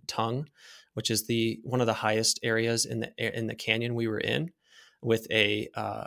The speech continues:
highlighted climb that defines the area called the Green Tongue, which is a ten B. And so we were hiking back towards this area, and the trail at first was pretty well defined.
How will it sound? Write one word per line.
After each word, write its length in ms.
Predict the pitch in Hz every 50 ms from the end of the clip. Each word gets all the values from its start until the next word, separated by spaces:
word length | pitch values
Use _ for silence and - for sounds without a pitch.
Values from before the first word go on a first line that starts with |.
| - -
highlighted 480 | - - 120 120 117 113 110 110 107 113 - _ -
climb 340 | - - 113 110 107 107
that 220 | 101 101 - - 120
defines 460 | - 113 - - 117 110 110 110 107
the 120 | - - 80
area 400 | 113 110 107 107 107 104 101 104 -
called 340 | - - 110 107 110 117 -
the 80 | -
Green 300 | 110 - 104 107 104 104
Tongue, 320 | 107 - - 104 107 104 104
which 160 | 110 - -
is 100 | 110 113
a 60 | 101
ten 300 | - - - 110 107 107
B. 340 | 104 113 107 104 107 110 - _ _ _ _ - - - _ _ _ -
And 80 | - 120
so 320 | - 117 110 110 107 - -
we 120 | 131 123
were 80 | 120 120
hiking 300 | 113 120 117 - 120 110
back 240 | 107 107 110 - -
towards 340 | - - 120 113 107 - -
this 180 | 110 107 - -
area, 460 | 113 110 110 113 110 113 113 110 110
and 220 | 110 110 110 110 - _ _ _ -
the 300 | - 107 107 110 110 - - _ _ _ _ - -
trail 260 | - - 143 139 131
at 100 | 127 127
first 320 | - 127 123 120 120 -
was 120 | 120 110 -
pretty 240 | - - 131 123 120
well 240 | 117 113 110 110
defined. 640 | 110 113 113 - - 127 127 131 127 127 127 123 -